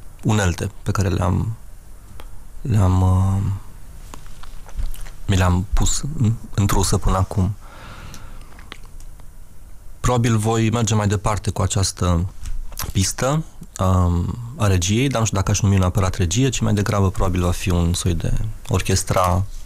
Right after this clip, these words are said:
toate aceste lucruri, video, sunet, uh, performări, online, offline, nu știu.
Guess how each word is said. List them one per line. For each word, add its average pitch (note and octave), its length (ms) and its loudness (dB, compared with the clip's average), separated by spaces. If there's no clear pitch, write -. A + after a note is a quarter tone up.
toate G2+ 200 0
aceste F#2+ 300 2
lucruri, F2 260 0
video, F#2 340 2
sunet, - 600 0
uh, F#2 400 4
performări, F2+ 840 2
online, F#2 580 2
offline, F2+ 600 0
nu G#2 140 -2
știu. - 260 -6